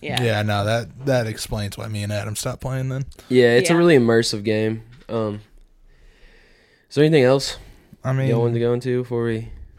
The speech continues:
Speaker 3: wrap it up?
Speaker 1: Hot takes, dude.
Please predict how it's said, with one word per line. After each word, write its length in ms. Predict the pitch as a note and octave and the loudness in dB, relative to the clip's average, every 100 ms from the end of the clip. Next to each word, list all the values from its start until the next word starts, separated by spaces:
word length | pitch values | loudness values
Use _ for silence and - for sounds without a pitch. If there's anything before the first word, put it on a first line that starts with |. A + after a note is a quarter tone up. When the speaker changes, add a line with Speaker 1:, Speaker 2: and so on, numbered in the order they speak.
| - _ _ _ _ _ - | -20 _ _ _ _ _ -8
Speaker 3:
wrap 360 | A2+ A2+ A2 | -2 0 0
it 60 | A2+ | 0
up? 220 | A2 A#2+ - _ - - | 2 0 -2 _ -18 -12
Speaker 1:
Hot 180 | A3 | -10
takes, 340 | - A3+ A3+ - | -8 -10 -10 -14
dude. 360 | - D#3 G#3 | -12 -10 -12